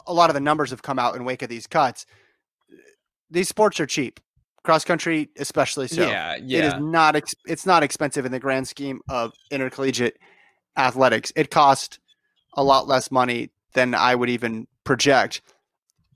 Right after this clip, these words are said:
Speaker 1: It seems to be a, about cutting other sports, and then you also have to cover, you cut track to keep some sort of balance, whether that's a, a gender balance or, like we saw before, or like we're seeing when you cut indoor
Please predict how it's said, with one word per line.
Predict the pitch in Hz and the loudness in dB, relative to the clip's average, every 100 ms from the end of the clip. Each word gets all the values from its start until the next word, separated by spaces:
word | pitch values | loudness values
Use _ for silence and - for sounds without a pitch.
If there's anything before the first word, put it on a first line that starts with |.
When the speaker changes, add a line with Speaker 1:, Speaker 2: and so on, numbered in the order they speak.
| _ | _
Speaker 1:
It | 165 - | -2 0
seems | - 180 160 | 4 6 6
to | - | 2
be | 147 143 | 2 4
a, | 127 - | 2 -2
about | 143 131 131 - | 2 4 4 0
cutting | - 151 139 147 | 0 2 2 2
other | 143 135 | 2 2
sports, | - 131 131 120 - 151 | 0 0 0 0 -6 -6
and | 135 | -4
then | 127 123 123 110 | -2 -4 -6 -8
you | 139 139 | -4 -2
also | 143 131 - 131 | 2 0 2 0
have | 127 127 | 2 0
to | 127 | -2
cover, | - 123 117 | 0 0 0
you | 147 131 123 113 - | -6 -4 -4 -6 -2
cut | 147 120 - _ _ _ _ _ _ _ - | 2 2 0 _ _ _ _ _ _ _ -6
track | - 143 127 - | 2 2 2 -2
to | 135 | -6
keep | 143 - | -4 -4
some | 135 123 | -6 -4
sort | 123 | -4
of | 110 | 0
balance, | 131 120 117 104 - | 2 2 0 -4 -6
whether | 135 120 117 | -4 -2 -2
that's | 117 113 - - - | -2 -4 -8 -14 -8
a, | 131 110 - | -6 -6 -8
a | 131 127 _ | -14 -14 _
gender | 156 139 143 | 0 2 4
balance | 131 131 131 127 - | 4 6 4 0 0
or, | 190 185 151 135 - _ _ _ _ _ _ - | 6 8 8 6 2 _ _ _ _ _ _ -4
like | 139 | -2
we | 139 | -2
saw | 147 127 | 2 2
before, | 120 - 202 151 135 120 _ _ _ _ _ - | 0 -2 2 4 4 0 _ _ _ _ _ -4
or | 147 | 2
like | 135 139 | 2 0
we're | |
seeing | 127 156 139 127 | -4 -4 -4 -4
when | 131 | -6
you | 123 | -6
cut | - 135 | -2 0
indoor | 160 156 123 120 117 | 0 0 -2 -4 -6